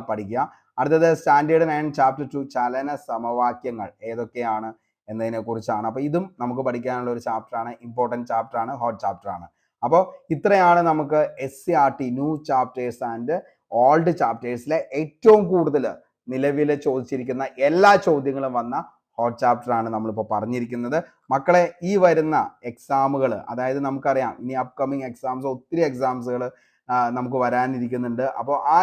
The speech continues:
എക്സാമുകളായിട്ടുള്ള ഈ പറയുന്ന ബൗക്കോ എൽ ഡി സി ഉണ്ട്, വി എഫ് എ ഉണ്ട്, വി ഒ ഉണ്ട്, അതേപോലെ തന്നെ എന്താണ് എൽ ജി എസിന്റെ എക്സാം വരുന്നുണ്ട്,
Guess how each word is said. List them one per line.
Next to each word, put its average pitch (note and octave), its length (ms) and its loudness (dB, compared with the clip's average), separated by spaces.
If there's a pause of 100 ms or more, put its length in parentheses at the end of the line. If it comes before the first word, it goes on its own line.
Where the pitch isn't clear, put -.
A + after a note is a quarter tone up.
(120)
എക്സാമുകളായിട്ടുള്ള D#3 1040 0 (120)
ഈ C#3+ 120 0
പറയുന്ന C3 300 -2 (100)
ബൗക്കോ A#2+ 400 -4
എൽ A#2 160 -12
ഡി A#2 140 -10
സി A#2+ 100 -18
ഉണ്ട്, A2+ 120 -14 (120)
വി A#2 100 -10 (140)
എഫ് B2+ 160 -10
എ A#2 80 -8
ഉണ്ട്, A#2 120 -12 (120)
വി B2 120 -6 (200)
ഒ - 20 -4 (460)
ഉണ്ട്, B2 180 0 (160)
അതേപോലെ B2 400 0
തന്നെ A#2+ 200 -4
എന്താണ് A#2 280 -4 (140)
എൽ A#2+ 80 -4 (100)
ജി C#3+ 140 -4
എസിന്റെ C#3 320 -4
എക്സാം A#2 360 -10
വരുന്നുണ്ട്, A2+ 420 -6